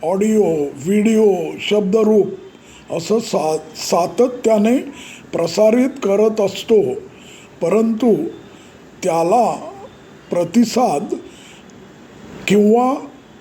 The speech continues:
उत्तर, कॉमेंट असं विशेष दखल घ्यावी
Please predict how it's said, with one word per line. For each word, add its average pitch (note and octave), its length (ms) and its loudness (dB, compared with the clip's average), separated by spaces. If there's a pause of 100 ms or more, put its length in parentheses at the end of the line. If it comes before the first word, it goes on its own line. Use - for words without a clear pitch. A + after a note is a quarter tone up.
(140)
उत्तर, G3 600 -2 (720)
कॉमेंट G3+ 640 0 (880)
असं A#3 400 2 (1200)
विशेष G#3 500 2 (1200)
दखल F#3+ 580 0
घ्यावी F#3 640 0